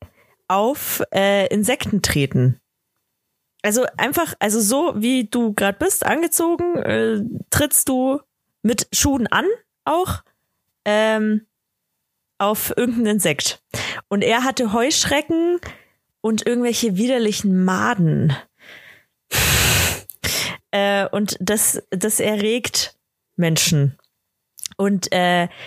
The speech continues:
er hat damit sein Geld gemacht. Und zwar hat er mir erzählt, er macht pro Video circa dreihundert Euro. Und das ist ja so null Aufwand.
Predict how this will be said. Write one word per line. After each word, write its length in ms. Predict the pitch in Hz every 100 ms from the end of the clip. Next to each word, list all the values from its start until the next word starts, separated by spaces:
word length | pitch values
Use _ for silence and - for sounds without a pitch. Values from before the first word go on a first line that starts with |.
| - -
er 160 | 196
hat 160 | 233 233
damit 260 | 220 202
sein 320 | - 196 190 -
Geld 340 | 170 175 226 -
gemacht. 340 | 165 160 185
Und 60 | 190
zwar 440 | - 220 214 240 - - -
hat 140 | 202
er 80 | 214
mir 120 | 190
erzählt, 460 | 185 - 226 220 -
er 100 | 185
macht 380 | 190 214 - -
pro 320 | - 214 240 185
Video 640 | 220 196 135 131 143 190 - _ - -
circa 300 | - 240 214
dreihundert 600 | 175 170 196 196 196 170
Euro. 560 | 143 151 151 131 117 127 - _ - - - - _ _ _ -
Und 120 | 190
das 100 | 190
ist 60 |
ja 120 | 196 185
so 180 | 185
null 400 | 202 196 214 262 -
Aufwand. 720 | 156 208 - 98 127 - -